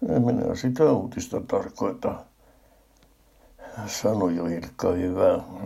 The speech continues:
viimeinkin, mitä sinä tarkoitat?" "No sitä,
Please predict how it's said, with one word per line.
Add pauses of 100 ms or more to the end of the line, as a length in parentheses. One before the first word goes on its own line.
viimeinkin,
mitä
sinä
tarkoitat?" (1040)
"No
sitä,